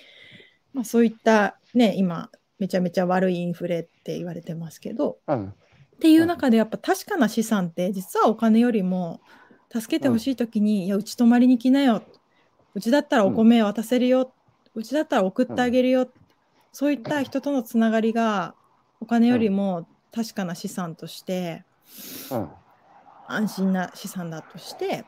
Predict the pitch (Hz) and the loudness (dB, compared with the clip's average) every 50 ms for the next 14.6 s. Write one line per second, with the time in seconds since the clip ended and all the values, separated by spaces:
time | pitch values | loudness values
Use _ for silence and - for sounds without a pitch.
0 | - - 175 170 - - - _ - 208 196 208 214 214 214 202 196 185 - 139 | -10 -10 -8 -8 -8 -10 -14 _ -8 -4 -2 0 2 2 2 2 0 -2 -2 -4
1 | 107 185 175 175 208 220 208 180 160 - _ - 196 190 - - - 214 208 - | -4 -4 -4 -6 -6 -6 -6 -6 -8 -10 _ -10 -10 -10 -8 -10 -10 -8 -6 -4
2 | 220 220 220 220 - 175 185 180 196 185 175 - - 170 160 147 - 165 - - | -2 -2 -2 -4 -6 -10 -8 -4 -4 -4 -4 -4 -6 -6 -8 -8 -10 -12 -14 -12
3 | 156 156 165 165 160 160 - - - - 139 117 - - - 156 156 151 - - | -10 -8 -8 -8 -8 -8 -12 -14 -14 -12 -12 -12 -12 -10 -10 -10 -10 -10 -10 -12
4 | - - - _ 151 117 101 - - 165 147 160 - - 254 269 240 240 - 254 | -16 -18 -14 _ -8 -6 -6 -4 -4 -6 -8 -8 -6 -2 -2 0 0 2 2 4
5 | 254 254 240 233 247 262 247 233 220 190 170 170 165 160 156 - - - - 208 | 4 4 4 2 2 2 2 2 2 2 0 -2 -4 -4 -6 -10 -10 -6 -4 -2
6 | 190 165 - - 180 - - 175 170 175 156 - - - 160 - - 202 - - | -2 -4 -4 -8 -12 -8 -8 -6 -4 -4 -4 -6 -10 -16 -18 -10 -10 -8 -6 -6
7 | - - - - 202 180 190 190 185 180 175 160 156 156 156 151 - - 156 156 | -6 -6 -4 -2 0 0 2 0 0 -2 -2 -6 -6 -8 -10 -10 -12 -12 -10 -10
8 | 156 151 - - - - 196 - - 170 156 156 - - 143 151 143 156 - - | -10 -10 -12 -14 -16 -18 -16 -12 -8 -8 -6 -6 -6 -6 -8 -10 -12 -12 -14 -16
9 | - - 165 160 160 - - - - 226 - - - - - 185 185 180 175 170 | -14 -12 -10 -10 -10 -12 -12 -10 -8 -8 -8 -8 -8 -4 0 2 2 2 2 0
10 | 165 160 156 - - - - - - - - - 175 185 190 170 - - - - | -4 -6 -10 -12 -18 -20 -20 -20 -20 -20 -2 2 4 4 4 4 0 -4 -14 -20
11 | - - - - - 185 185 165 131 - 101 95 - 170 190 196 202 208 202 175 | -20 -20 -2 2 4 6 6 6 4 2 -2 0 2 6 8 10 12 12 10 10
12 | 110 - - - - - - _ _ _ _ - 202 196 190 180 175 170 170 180 | 8 6 0 -6 -18 -20 -20 _ _ _ _ 4 4 6 6 4 2 4 6 6
13 | 180 156 143 165 160 156 135 - 160 143 135 113 101 92 - 95 80 - - 147 | 8 8 8 6 6 4 4 4 4 4 4 4 2 0 -2 -6 -2 2 4 4
14 | 131 139 147 127 113 - 127 110 120 113 - | 4 4 2 0 0 -4 -4 -4 -4 -6 -4